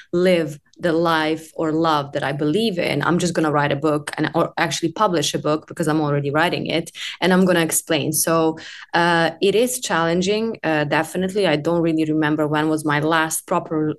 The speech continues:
relationship to, to call it actual relationship, because, um, my life is changing so fast and I'm changing so fast. And, uh, you said it perfectly.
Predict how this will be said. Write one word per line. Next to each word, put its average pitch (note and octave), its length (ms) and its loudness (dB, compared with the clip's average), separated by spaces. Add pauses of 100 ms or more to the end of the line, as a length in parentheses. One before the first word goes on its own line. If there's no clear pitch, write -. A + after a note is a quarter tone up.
relationship D#3+ 800 0 (260)
to, - 200 -10
to G3 120 0
call F3+ 260 2
it D3+ 340 0
actual D#3 380 -2
relationship, D#3+ 600 0
because, D#3 480 0 (500)
um, E3 720 2 (120)
my F#3+ 240 6
life F#3 340 2
is F#3 120 -4
changing E3+ 340 0
so F3 240 0
fast E3 420 0
and E3 80 0
I'm E3 120 2
changing D#3 340 0
so D#3+ 220 0
fast. D3 380 0
And, - 180 0
uh, - 180 0
you F#3 200 2
said F#3 220 2
it D#3+ 140 0
perfectly. D#3 720 0